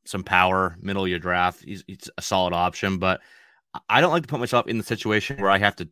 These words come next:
draft guys like Eugenio Suarez. He's almost like the, and I'm trying to think of who's a speed version.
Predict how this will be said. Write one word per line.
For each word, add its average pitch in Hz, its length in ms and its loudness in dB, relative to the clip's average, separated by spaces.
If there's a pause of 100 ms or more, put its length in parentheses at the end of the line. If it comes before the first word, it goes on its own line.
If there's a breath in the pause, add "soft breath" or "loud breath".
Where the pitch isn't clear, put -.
(140)
draft 90 420 0
guys 76 320 -6
like - 320 -18
Eugenio 85 460 -2
Suarez. - 580 -8 (420 soft breath)
He's 113 140 0
almost 139 240 4
like 113 260 8 (460)
the, 107 520 4
and 101 80 0
I'm 95 60 0
trying 101 140 2
to 92 100 0
think 87 160 -4
of 98 100 -2
who's 101 120 -2
a 90 80 0
speed 92 360 0
version. 87 440 2